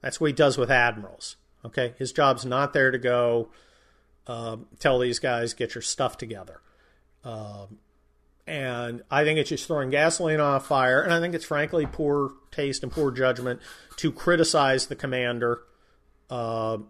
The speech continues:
to all his men. Okay? He made, he, Moodley made his statement. "I lost confidence in him for X, Y, Z reasons," and he made that public. Done.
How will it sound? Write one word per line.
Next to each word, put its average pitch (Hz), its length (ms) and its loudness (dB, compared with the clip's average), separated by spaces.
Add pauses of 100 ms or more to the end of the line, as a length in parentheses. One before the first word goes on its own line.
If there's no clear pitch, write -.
(260)
to 151 260 4
all 131 180 6
his 117 180 -4
men. 104 220 -14 (880)
Okay? 123 280 0 (500)
He 147 120 -8
made, 156 280 2
he, 151 300 -6
Moodley 156 420 0
made 156 240 4
his 165 140 4
statement. 113 440 -2 (320)
"I 120 80 -8
lost 127 280 -2
confidence 147 580 0
in 151 100 -4
him 139 80 -4
for 135 160 -2
X, 135 180 0
Y, 139 220 0
Z 139 160 -4
reasons," 139 400 -4 (380)
and 135 80 -8
he 127 60 -4
made 135 180 0
that 135 120 -2
public. 143 440 0
Done. 156 260 6